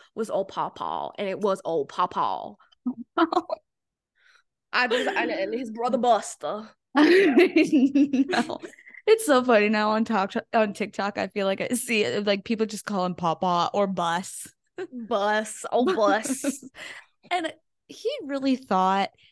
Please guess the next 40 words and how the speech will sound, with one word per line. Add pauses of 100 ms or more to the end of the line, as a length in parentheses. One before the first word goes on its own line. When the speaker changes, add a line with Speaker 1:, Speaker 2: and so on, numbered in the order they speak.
(160)
Speaker 2:
that
he
was
gonna
get
up
on
that
stand (340)
and
refer
to
them
as (120)
Paw
Paw,
Bus,
and
Mags.
Like,
all
of
us
haven't
been
hearing (460)
hours
upon (120)
hours
of (600)
conversations
that
he's
had,
phone
calls,
all
these
other
things,